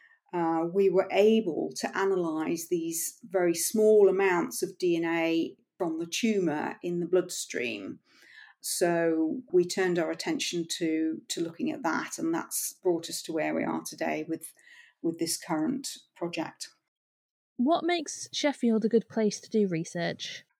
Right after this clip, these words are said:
Speaker 1: Sheffield is a fantastic place to do research, and I would say the main reason for that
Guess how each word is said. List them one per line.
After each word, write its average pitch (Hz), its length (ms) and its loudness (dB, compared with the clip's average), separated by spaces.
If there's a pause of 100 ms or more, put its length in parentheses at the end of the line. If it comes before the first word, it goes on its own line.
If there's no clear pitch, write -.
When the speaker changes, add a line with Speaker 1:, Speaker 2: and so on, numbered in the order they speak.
(680)
Speaker 1:
Sheffield 247 360 2
is 190 120 0
a 196 60 -2
fantastic 208 640 -4
place 160 280 -8
to - 60 -12
do 151 240 -4
research, 156 840 -4
and 180 400 0 (180)
I 196 180 -2
would 196 200 4
say 175 300 -2
the 180 80 0
main 220 380 4
reason 220 340 4
for 180 160 -6
that 165 380 -4